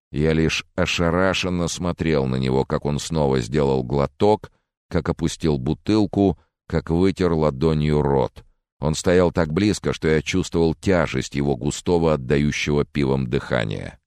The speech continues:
«Ах, хорошо!» — выдохнул он и, откинув волосы, рыгнул. «Так что, истребители оленей, что вы затеяли? Неужто просто так вот взяли и выбрались сюда понаблюдать за флорой и фауной, а?»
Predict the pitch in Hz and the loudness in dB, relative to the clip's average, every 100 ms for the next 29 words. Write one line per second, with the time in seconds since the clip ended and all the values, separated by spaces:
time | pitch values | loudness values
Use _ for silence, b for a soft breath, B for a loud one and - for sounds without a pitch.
0 | _ B B B B B _ 120 131 120 | _ B B B B B _ 0 4 4
1 | 107 85 B B 71 71 - 95 76 - | 4 0 B B -4 -2 0 2 2 0
2 | - _ _ _ _ - 69 82 65 - | -14 _ _ _ _ -8 0 0 0 -2
3 | 69 92 110 87 65 - 71 65 - 71 | 0 2 2 0 -2 -4 -4 -4 -4 0
4 | 87 73 - 71 73 64 73 57 50 _ | 2 0 -2 -2 -2 -2 -2 -2 -6 _
5 | _ b b _ 110 - - 196 123 - | _ b b _ -2 0 4 6 6 2
6 | _ _ _ - 78 - 120 143 160 95 | _ _ _ -8 -6 -2 -2 0 0 2
7 | 87 92 117 139 127 85 58 50 _ - | 4 6 6 6 4 2 -2 -8 _ -12
8 | - 160 175 165 123 156 139 156 127 90 | 2 4 6 4 4 4 2 4 4 4
9 | 69 57 - _ _ - 95 165 - 156 | 2 -2 -8 _ _ -4 0 0 2 0
10 | - 139 151 - 131 - 147 139 120 95 | 4 4 4 2 0 2 2 4 2 2
11 | 90 143 156 139 113 101 123 131 127 117 | 4 6 6 6 6 6 6 6 6 4
12 | 104 - 113 110 131 98 110 107 104 110 | 2 0 -2 4 2 4 2 2 2 4
13 | 123 117 87 104 95 127 127 113 107 - | 4 4 4 2 4 4 6 4 2 4
14 | 143 165 165 143 101 87 101 120 143 | 4 6 4 4 4 4 6 6 4